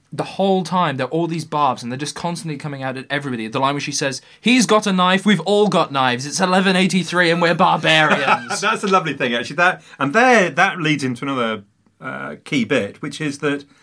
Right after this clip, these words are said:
Speaker 2: this is a film consciously sending itself up. So at one stage, Eleanor says, "Oh, that's the problem with prehistory. They had no documentation there." This is a play which is consciously saying, "We don't know what went on. We're gonna have a bit of fun with the history here."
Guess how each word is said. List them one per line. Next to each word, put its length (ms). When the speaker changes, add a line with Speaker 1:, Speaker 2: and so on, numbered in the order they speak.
Speaker 2:
this 200
is 140
a 60
film 440
consciously 640
sending 460
itself 480
up. 260
So 160
at 60
one 200
stage, 300
Eleanor 320
says, 500
"Oh, 120
that's 180
the 80
problem 260
with 120
prehistory. 500
They 160
had 160
no 180
documentation 840
there." 260
This 240
is 100
a 60
play 280
which 220
is 80
consciously 560
saying, 480
"We 140
don't 180
know 160
what 160
went 260
on. 280
We're 180
gonna 160
have 140
a 60
bit 120
of 80
fun 140
with 100
the 60
history 420
here." 240